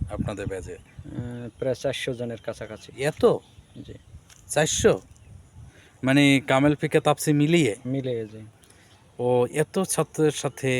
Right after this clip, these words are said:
Speaker 1: ওঠা বসা, জিন্দেগিটা কেমন লাগলো?
Speaker 2: ও জায়গার জিন্দেগিটা খুব ভালো লেগেছে। এমন একটা লাইফ ছিল, উম, যেটার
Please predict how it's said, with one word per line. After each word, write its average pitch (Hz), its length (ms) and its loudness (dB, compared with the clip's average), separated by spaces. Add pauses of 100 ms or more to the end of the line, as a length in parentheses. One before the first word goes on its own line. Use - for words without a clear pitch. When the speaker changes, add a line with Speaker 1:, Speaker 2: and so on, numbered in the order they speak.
(460)
Speaker 1:
ওঠা 123 260 -6
বসা, 107 760 -6
জিন্দেগিটা 117 540 -6
কেমন 117 320 -4
লাগলো? 98 320 -8 (1000)
Speaker 2:
ও 151 60 -4
জায়গার 160 680 6
জিন্দেগিটা 147 500 2
খুব 143 300 -4
ভালো 123 200 2
লেগেছে। 123 520 -2 (420)
এমন 127 240 -2
একটা 127 420 -2
লাইফ 120 300 2
ছিল, 127 280 -4
উম, - 1500 -8
যেটার 127 460 2